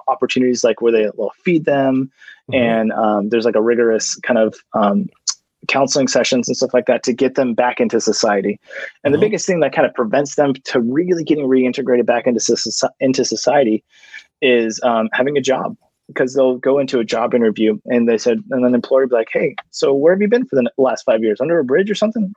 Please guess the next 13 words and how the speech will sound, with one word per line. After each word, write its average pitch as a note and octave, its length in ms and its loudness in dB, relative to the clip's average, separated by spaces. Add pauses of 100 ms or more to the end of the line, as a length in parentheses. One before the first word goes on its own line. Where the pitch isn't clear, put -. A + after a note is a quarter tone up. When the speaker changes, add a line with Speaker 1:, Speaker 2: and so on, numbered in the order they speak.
Speaker 1:
And C3 180 2
then B2 180 2
you B2+ 120 0
can B2+ 100 2
be A#2 80 0
like, G#2+ 140 2 (340)
<laughs> E3+ 340 -6
"Yeah, C#3 200 2 (100)
actually, B2 320 0 (560)
been, B2+ 280 -2
Speaker 2:
<laughs> - 40 -4
Speaker 1:
been, B2+ 400 0
been C#3+ 240 2